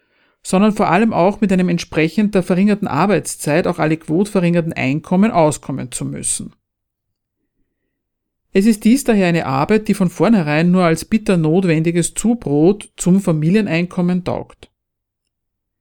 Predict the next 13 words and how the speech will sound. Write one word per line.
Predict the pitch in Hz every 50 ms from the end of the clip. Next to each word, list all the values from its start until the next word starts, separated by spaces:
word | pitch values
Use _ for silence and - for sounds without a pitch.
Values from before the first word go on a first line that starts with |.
| _ _ _ _ _ _ _ _ -
Wenig | - 147 165 226 254 233 -
verwunderlich | - 175 156 147 151 156 156 170 165 170 180 175 -
daher, | - 143 131 143 160 185 202
dass | 196 180 170
der | - 175
Großteil | 165 - - 143 180 220 214 - 165 151
derjenigen, | 156 - 147 143 175 214 202 156 139 135 143 143 151 170 180 185
die | 180 175
dieses | 170 - 180 180 180 175
Arbeitsangebot | - 131 151 185 208 202 - - 151 165 170 170 175 - 170 165 -
annehmen, | - 156 202 226 208 170 135 135 151 180 202 196
Frauen | - - 180 170 175 175 165 151
sind, | - - 127 135 180 202 -